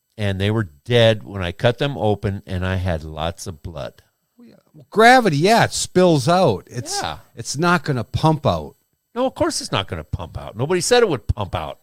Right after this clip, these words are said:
Speaker 1: I said gravity, right?
Speaker 2: Yeah, you hang the fucker upside down. Yeah,
Speaker 1: No,
Speaker 2: it's gonna
Speaker 1: no,
Speaker 2: fucking
Speaker 1: laying
Speaker 2: bleed.
Speaker 1: on its side, it'll, it'll bleed.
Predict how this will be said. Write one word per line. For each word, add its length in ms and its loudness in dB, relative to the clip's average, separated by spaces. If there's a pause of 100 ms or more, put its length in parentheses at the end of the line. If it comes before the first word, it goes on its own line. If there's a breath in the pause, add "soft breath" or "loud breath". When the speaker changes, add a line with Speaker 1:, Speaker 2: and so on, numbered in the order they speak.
Speaker 1:
I 100 2
said 300 2
gravity, 500 0
right? 300 2 (2000 loud breath)
Speaker 2:
Yeah, 220 -6
you 200 -8
hang 260 -4
the 80 -4
fucker 440 -2
upside 360 0
down. 380 0
Yeah, 260 0
Speaker 1:
No, 40 2
Speaker 2:
it's 140 -4
gonna 200 -2
Speaker 1:
no, 40 -2
Speaker 2:
fucking 340 -2
Speaker 1:
laying 200 0
Speaker 2:
bleed. 100 2
Speaker 1:
on 100 4
its 140 -8
side, 320 0
it'll, 340 -2
it'll 200 -6
bleed. 320 -14